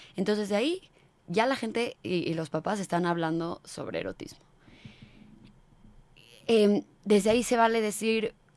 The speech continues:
"Mira, fíjate que, pues, tienes, o sea, se llama pene, ¿no? Y, y, y, y, ¿y por qué mi, este, mi, mi, mi hermanita o mi primita no lo tiene?".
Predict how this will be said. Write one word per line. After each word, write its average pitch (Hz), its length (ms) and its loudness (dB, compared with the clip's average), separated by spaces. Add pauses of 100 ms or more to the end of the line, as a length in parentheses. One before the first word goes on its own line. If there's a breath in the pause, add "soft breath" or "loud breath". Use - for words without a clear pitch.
(100)
"Mira, 208 240 -2
fíjate - 360 -6
que, 156 320 -4
pues, - 160 -18
tienes, - 640 -6
o - 40 -16
sea, 147 240 -8 (920)
se - 140 -12
llama 139 260 -2
pene, 185 340 0 (360)
¿no? 190 340 -4
Y, 147 360 -6
y, 147 840 -6
y, 151 120 -2
y, 139 80 -4 (120)
¿y 208 60 -2
por 226 180 -4
qué 247 100 -2
mi, 262 360 0 (400 loud breath)
este, 170 520 0
mi, 190 300 -2
mi, 196 180 -2
mi 214 140 -2
hermanita 214 600 2
o 202 40 4
mi 202 120 0
primita 202 480 -2
no 180 120 -2
lo 175 100 -4
tiene?". 196 320 -4